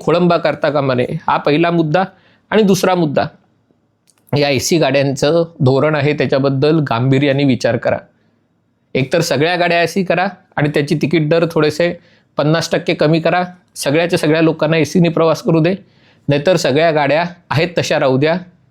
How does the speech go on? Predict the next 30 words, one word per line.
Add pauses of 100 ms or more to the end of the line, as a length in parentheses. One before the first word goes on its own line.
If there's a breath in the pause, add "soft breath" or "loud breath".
(1300)
आमच्यावर
एवढेच
उपकार
करा
की
कोणतेही
उपकार
करायला
जाऊ
नका. (760)
ज्या (120)
अवस्थेत
प्रवास
करतायत
लोक,
त्या
अवस्थेत
त्यांना
प्रवास
करा.
या
सुपीक
डोक्यातनं
निघणाऱ्या
कल्पना (600 soft breath)
जास्त (320)
लोकांचे (180)
जीव
घेतायत,
त्यांच्यासाठी